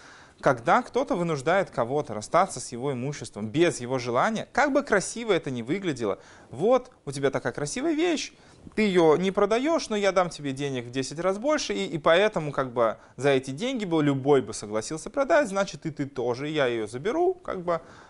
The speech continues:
а вот тебе как бы деньги в обмен на это.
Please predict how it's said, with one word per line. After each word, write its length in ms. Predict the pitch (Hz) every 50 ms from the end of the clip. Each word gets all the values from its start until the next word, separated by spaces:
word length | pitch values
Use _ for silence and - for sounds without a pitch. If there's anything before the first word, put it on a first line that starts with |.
| - - -
а 120 | - 127
вот 320 | 135 170 175 175 - - _
тебе 280 | - 127 117 131 139
как 200 | 139 131 113 107
бы 280 | 104 107 101 95 95 - - _ _ _ _ -
деньги 360 | 127 117 147 165 160 143 127
в 60 | 117
обмен 300 | 120 107 123 131 127 120
на 200 | 110 104 101 92
это. 160 | 92 - -